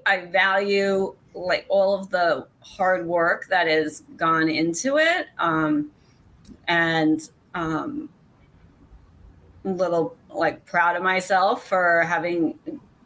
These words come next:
done what I, what I've done through the years in terms of school and, um, how hard it was to get, I, I don't know that, like, sometimes there's so many lawyers, right? So,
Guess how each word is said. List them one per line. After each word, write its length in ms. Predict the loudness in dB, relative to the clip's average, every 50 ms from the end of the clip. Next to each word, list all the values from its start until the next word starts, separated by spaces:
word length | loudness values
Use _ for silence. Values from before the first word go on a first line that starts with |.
| -6
done 440 | -2 -2 0 2 2 2 0 -2 -2 -6
what 260 | -8 -4 -2 0 0
I, 300 | 2 0 0 0 -2 -4 -8 _
what 220 | -6 -4 -2 0 -2
I've 160 | -2 -4 -8 _ _ _ _ _ _ _ -20 -20 -20 -18 -8 -4
done 280 | -2 0 2 0 0
through 180 | -2 -2 -2 0
the 60 | 0
years 460 | 0 2 2 2 2 2 2 0 0
in 100 | 0 0
terms 280 | 0 0 -2 -4 -2 -2
of 80 | -2
school 640 | -4 -4 -2 -2 0 0 2 2 2 2 2 2 2
and, 280 | 2 2 0 0 -2 -4 -10 -20 _ _ _ _ -20 -20 -14 -8
um, 520 | -6 -4 -2 -2 -2 0 -2 -2 -2 -6 -12 _ _ _ -20 -18 -10
how 220 | -4 -2 -2 -2
hard 320 | -2 -2 0 0 0 0
it 120 | 0 0 0
was 300 | 0 0 0 0 -2 -4
to 140 | -6 -6 -4
get, 100 | -2 0
I, 320 | 0 0 -2 -2 -2 -2
I 20 |
don't 240 | 0 0 -2 -4 -6 -14 _ -18 -8 -4
know 260 | -2 0 0 2 2
that, 220 | 2 2 2 2
like, 340 | 0 0 0 -2 -4 -6 -16 _ _ _ _ _ _ _ _ _ _ -20 -20 -20 _ _
sometimes 720 | -8 -4 -2 -2 0 0 2 2 2 0 0 -2 -4 -8 -10 -14 -20 -16 -4 -2
there's 160 | 0 0 0
so 180 | 0 0 0 2
many 200 | 2 2 2 2
lawyers, 580 | 2 2 2 2 2 4 4 2 2 0 2 2
right? 340 | 2 4 4 2 0 -4
So, 520 | -2 0 2 4 4 6 6 4 4 2